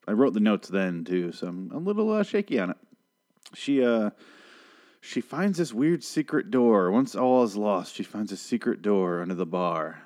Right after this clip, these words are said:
And I guess that's where they bring the beer in. I don't know. She leaves Victor behind because fuck that guy. Who cares about him, apparently? And, um, the door, the exit door on the other side of it is locked, so instead they bring in a zombie and they cover themselves in blood,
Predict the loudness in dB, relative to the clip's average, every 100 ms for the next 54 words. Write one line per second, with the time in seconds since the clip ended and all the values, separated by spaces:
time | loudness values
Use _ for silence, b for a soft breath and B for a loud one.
0 | _ _ -16 -12 -14 -16 -8 -6 -4 -4
1 | -6 -6 -4 -2 2 2 0 -2 -4 -4
2 | -6 -6 -8 B B B B -6 0 2
3 | 2 0 0 -2 0 0 0 -2 -6 -8
4 | -10 -8 -10 -8 -8 -8 -10 -8 -8 -8
5 | -8 -8 -8 -8 -10 b b b b b
6 | -10 -4 -2 0 0 0 0 -2 -6 _
7 | _ _ _ _ -20 -20 _ _ _ _
8 | _ _ _ _ _ -2 0 2 2 4
9 | 2 2 0 -2 0 0 2 0 0 0
10 | 0 0 -2 -2 0 2 0 -2 -6 -2
11 | -2 -4 -2 0 2 2 2 0 -2 -4
12 | -4 -4 -4 -2 0 0 -2 -6 -4 0
13 | 0 0 0 0 -2 -4 0 2 2 0